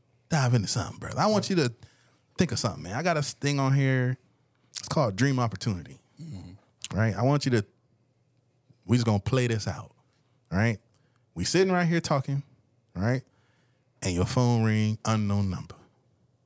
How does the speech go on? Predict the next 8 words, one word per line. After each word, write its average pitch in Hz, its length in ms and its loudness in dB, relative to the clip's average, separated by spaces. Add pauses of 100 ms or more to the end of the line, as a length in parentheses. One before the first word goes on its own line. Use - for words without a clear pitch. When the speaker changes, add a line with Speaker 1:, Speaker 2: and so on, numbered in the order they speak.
(160)
Speaker 1:
Right? 120 260 0 (1200)
We 90 60 -20
talking 113 260 0
about 95 180 -2
dream 127 300 2
gigs 113 680 -4
and 76 80 -12
opportunities. 95 800 -6